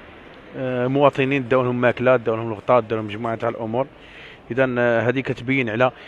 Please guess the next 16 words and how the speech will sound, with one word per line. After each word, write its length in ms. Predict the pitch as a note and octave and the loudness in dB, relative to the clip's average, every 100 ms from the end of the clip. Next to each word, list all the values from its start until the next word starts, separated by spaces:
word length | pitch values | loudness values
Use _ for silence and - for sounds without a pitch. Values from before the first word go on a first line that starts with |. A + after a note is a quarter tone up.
| - - - | -20 -20 -2
التلاحم 560 | D#3 D#3 B2 C3+ C#3+ | 4 6 4 0 -4
و-، 360 | A#2+ A#2 A2 A2+ A#2+ - - - - - - | -4 -4 -6 -10 -16 -18 -20 -20 -20 -20 -14
و-، 680 | C3+ C3 B2 B2 A#2+ A#2+ A#2+ B2 G1+ G#1 - C3 F#3+ | -10 -8 -8 -10 -12 -14 -16 -16 -14 -14 -14 -6 -2
والأخوة 600 | E3 E3+ B2+ C#3 C#3 B2+ | 0 0 4 6 6 4
والتضامن 760 | A#2+ A#2+ - E3 D3 C#3+ C#3+ | 0 -6 2 4 6 4 4
اللي 280 | C3+ B2+ C3 | -2 -2 -2
بين 240 | B2+ C3+ A#2 - - - | 0 -2 -4 -16 -20 -8
المغاربة 340 | B2+ A2+ C3 B2+ | -4 2 4 4
بطبيعة 320 | A2+ A#2 A2+ G#2+ | 2 2 2 0
الحال. 220 | A#2+ E3 - - - | 4 2 2 -10 0
هاد 100 | D3 | 4
اللايف 260 | E3 F3 E3 | 8 6 6
مهم 320 | E3 D3+ F#3 | 2 2 2
جدا، 340 | C3 D#3+ D#3+ | 0 -2 0
نتمنى 340 | F3+ D3+ D3+ D3 | -2 -4 -4 -2
أنكم 380 | C#3+ C#3 D3 | -2 -2 -4